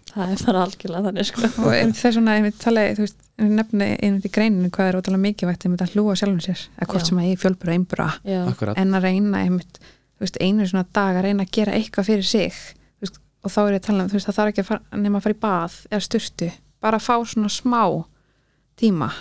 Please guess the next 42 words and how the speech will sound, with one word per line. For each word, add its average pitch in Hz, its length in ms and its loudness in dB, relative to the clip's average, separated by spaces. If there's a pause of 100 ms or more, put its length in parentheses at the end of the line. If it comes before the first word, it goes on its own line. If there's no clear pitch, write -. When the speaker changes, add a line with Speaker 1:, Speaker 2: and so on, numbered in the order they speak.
(140)
Speaker 1:
Einmitt. 196 320 -4
Speaker 3:
Algjörlega. 113 540 -4 (420)
Speaker 1:
Maður 190 240 0
á - 20 2 (120)
það 196 100 -4
til 196 160 -8
að 190 140 -6
gleyma 190 260 -2
sjálfum 185 220 -2
sér 175 100 -4
alveg 180 380 -6 (160)
í 190 160 -4
þessu 185 180 -2
Speaker 3:
Já. 110 140 0
Speaker 1:
foreldrahlutverki. 226 720 -6 (1120)
Speaker 3:
Og - 100 -20
sérstaklega, 127 460 -2
þú 113 80 0
veist, - 100 -4
á, 113 60 -2 (120)
á 123 80 -4 (360)
þetta 131 240 0
tímabil, 110 400 -2
sko, - 200 -8
þegar 113 140 0
eru 113 100 -4
svona 117 160 0
unga 135 160 -2
börn, 104 160 -4
sko, 220 120 -2
Speaker 2:
Mhm. 202 80 2
Speaker 3:
því 202 180 2
þurfa 139 220 2
mann 123 120 0
svo 120 80 0
mikið 123 360 -2 (100)
og 226 60 -2
Speaker 2:
Mhm. 202 120 -2
Speaker 3:
maður 104 160 2
er 113 40 2
einhvern 113 240 -2
veginn - 220 -12